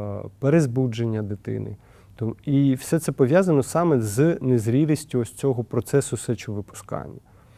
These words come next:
Тому, е, якщо це переходить в якусь регулярну основу, дитина кожну ніч, е, прокидається мокрою,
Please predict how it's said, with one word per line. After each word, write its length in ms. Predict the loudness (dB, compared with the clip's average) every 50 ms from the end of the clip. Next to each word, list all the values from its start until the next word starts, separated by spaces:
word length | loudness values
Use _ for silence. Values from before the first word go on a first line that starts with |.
| -20 -20 -20 -20 -20 -20 -8 -4
Тому, 1080 | 0 0 2 4 4 4 4 4 4 2 2 0 -2 -4 -6 -6 -4 -2 -2 -2 -2 -2
е, 40 | -2
якщо 320 | -4 -4 -2 0 -2 0
це 140 | 0 -2 -4
переходить 540 | -2 -4 -4 -4 -2 -2 0 0 0 0 -2
в 20 |
якусь 300 | -4 -2 -4 -4 -4 -2
регулярну 600 | 0 0 2 2 2 2 2 2 0 0 -2 -2
основу, 520 | -4 -6 -6 -2 2 2 4 4 2 0 -2 -4 -10 -20 -20 _ _ _ -20 -20 _ _ _ -20 -20 -20 _ _ 0
дитина 400 | 2 2 4 2 2 2 0 0
кожну 340 | 2 2 4 4 4 4
ніч, 300 | 4 6 4 2 2 -2
е, 240 | -8 -18 -14 -10 -6 -4 -4 -2 -2 -4 -4 -4 -4 -4 -6 -6 -6 -8 -8 -6
прокидається 580 | -6 -6 -4 -4 -2 0 0 -2 -2 -4 -4 -2
мокрою, 520 | 0 0 2 0 0 2 2 2 2 2